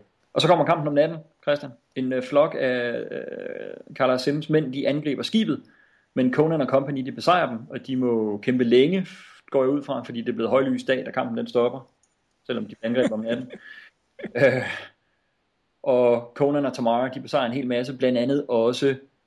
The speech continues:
den skurk, der hedder Ukafa, som så også var med der tilbage i starten, og ham har jeg heller ikke rigtig registreret, at vi har fået et navn på. Det er kun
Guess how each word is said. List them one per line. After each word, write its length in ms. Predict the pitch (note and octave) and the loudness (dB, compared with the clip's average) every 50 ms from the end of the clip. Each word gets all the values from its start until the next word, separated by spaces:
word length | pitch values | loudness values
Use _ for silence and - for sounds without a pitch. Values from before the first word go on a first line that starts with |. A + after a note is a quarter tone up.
| _ _ _ _ _ _ _ _ _ _ _ | _ _ _ _ _ _ _ _ _ _ _
den 180 | - B2 B2 B2+ - - | 2 2 2 0 -4 -12
skurk, 520 | - - - - B2+ B2 B2 C3 B2+ - - | -16 -16 -10 -4 0 2 2 2 2 -2 -6
der 60 | B2 | -6
hedder 240 | G#2 A2 G#2+ G#2+ - - | -2 -2 -2 -2 -2 -4
Ukafa, 640 | B2+ - - - - B2 A2+ A#2+ B2 - B2 - - - - _ | -6 -6 -4 -2 2 2 2 2 2 0 0 0 -2 -4 -12 _
som 220 | - - A2 G2+ | -8 -6 -6 -4
så 80 | G2+ - | -4 -4
også 320 | F#2+ F#2+ G2 G#2 G2+ A#2 | -2 0 0 -2 -2 -2
var 60 | A2 G#2 | -2 -2
med 220 | G2 G2 G2 G2+ | 0 0 0 0
der 120 | G2+ F#2 | 0 -2
tilbage 280 | G2 - - G2 F#2 G2 | -4 -4 -4 -4 -2 -2
i 40 | G2 | -2
starten, 360 | - - F#2+ F#2 F#2 - - | 0 2 2 2 0 -2 -4
og 40 | G2+ | -6
ham 120 | G#2 G#2+ G#2 | -4 -2 0
har 60 | G#2 | 2
jeg 140 | G#2+ G2 G2 | 2 4 4
heller 180 | A#2 A#2 G2 | 4 2 0
ikke 140 | F2+ - - | 0 -2 -2
rigtig 200 | G2+ G2+ - F2+ | -4 -4 -4 -4
registreret, 600 | - F#2+ F#2+ G2 F#2+ - G#2 G2+ F#2+ F2 C#2+ E2+ | -4 -4 -4 -6 -6 -4 -2 -2 0 -2 -4 -6
at 100 | F#2 G2 | -8 -6
vi 40 | G2 | -8
har 80 | F#2+ F#2+ | -8 -6
fået 200 | - A2 G#2 G2 | -4 -4 -4 -2
et 60 | G2+ | 0
navn 280 | G2 G2 F#2 E2+ E2 - | 0 2 0 0 0 -2
på. 200 | G#2 F#2+ F#2 - | -2 -2 -2 -4
Det 180 | A#2 A2 G#2+ G2 | -6 -4 -4 -2
er 260 | G2+ F#2+ E2+ - - - | -2 -2 -4 -4 -6 -4
kun 300 | - A2 G#2 G2+ G2+ | -2 0 0 0 -2